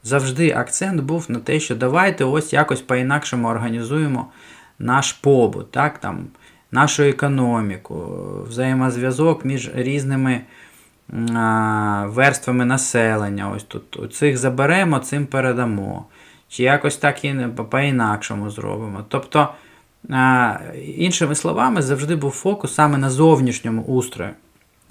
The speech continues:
А Кабала каже прямо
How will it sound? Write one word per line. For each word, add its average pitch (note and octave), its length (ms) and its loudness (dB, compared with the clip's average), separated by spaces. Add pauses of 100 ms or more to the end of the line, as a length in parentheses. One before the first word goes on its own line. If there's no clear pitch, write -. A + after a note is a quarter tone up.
(800)
А A2 100 -2
Кабала A#3 360 4
каже B3 380 2 (200)
прямо D3 640 2